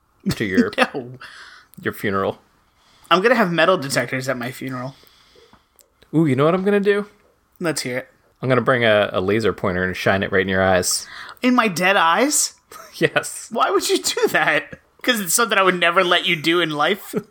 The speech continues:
Speaker 1: <laughs> Yes.
Speaker 2: Um, I've also s-, thought about hiring, uh, someone to, some, a total stranger to come in and just weep uncontrollably at a very loud volume,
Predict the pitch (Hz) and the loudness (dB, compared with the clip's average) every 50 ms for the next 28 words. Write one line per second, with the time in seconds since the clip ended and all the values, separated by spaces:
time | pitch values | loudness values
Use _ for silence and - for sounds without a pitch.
0 | _ - 220 - - - 247 - - - 170 - - - - - - - - - | _ -8 -8 -8 -6 -10 -10 -6 -2 -2 -2 -2 -2 -8 -8 -8 -8 -10 -12 -12
1 | - _ - - - - - - - - - - - - - 170 170 165 165 165 | -14 _ -18 -14 -12 -12 -10 -10 -8 -8 -8 -8 -4 -2 0 2 2 2 2 0
2 | 156 151 - - - - - - 185 185 196 196 202 202 226 220 214 - - - | -4 -8 -10 -18 -20 -10 -2 -2 2 2 4 2 2 2 2 2 2 0 -4 -8
3 | - - - 208 185 180 170 165 156 147 151 - - - 156 165 165 170 175 185 | -10 -4 0 2 2 2 4 4 2 2 2 -2 0 2 2 4 4 4 4 4
4 | 196 202 208 220 233 240 220 233 - - - 123 123 139 139 135 135 131 123 - | 4 2 2 0 -2 -2 -2 -4 -6 -6 -2 0 2 2 2 2 2 0 0 0
5 | - - - 170 170 175 170 175 180 175 180 175 - - - 170 160 151 143 139 | 0 2 2 2 0 2 0 2 2 2 0 -2 -4 -4 -2 -2 0 0 0 -2
6 | 135 135 - _ - - - - 185 185 - - 175 - - - 202 190 196 202 | -2 -4 -8 _ -6 -2 2 2 2 0 2 0 0 0 2 2 4 4 4 2
7 | 196 - - 170 165 170 160 185 180 175 - 165 - - 175 156 151 156 156 160 | 2 0 0 0 0 0 0 -2 -2 -2 -2 -4 -2 0 0 2 2 4 2 2
8 | 151 143 139 135 143 135 - - - _ - 151 160 170 175 165 - - - - | 2 0 0 0 -2 -2 -4 -6 -10 _ -14 -10 -6 -6 -6 -6 -8 -10 -4 -2
9 | 160 156 165 160 - 185 156 - - 147 139 143 147 151 151 170 180 185 175 165 | 0 0 0 -2 -2 -4 -4 -2 -2 -2 0 0 -2 -2 0 0 0 0 2 0
10 | 143 131 127 127 131 143 135 143 139 135 135 139 131 135 143 135 127 127 120 135 | 0 -2 -2 -4 0 0 2 2 2 0 0 2 2 2 2 0 0 0 2 2
11 | 139 147 180 208 - | 2 2 0 -2 -4